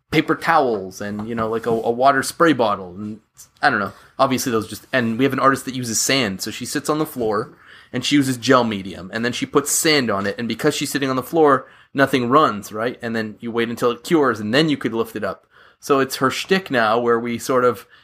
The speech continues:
advertise her as the crazy artist who sits on the floor, but she's sitting like that because she doesn't want the sand to fall off while she's working.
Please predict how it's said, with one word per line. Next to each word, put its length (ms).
advertise 640
her 220
as 120
the 80
crazy 340
artist 340
who 80
sits 240
on 120
the 80
floor, 280
but 160
she's 180
sitting 280
like 160
that 180
because 380
she 80
doesn't 180
want 140
the 180
sand 340
to 80
fall 320
off 300
while 320
she's 240
working. 360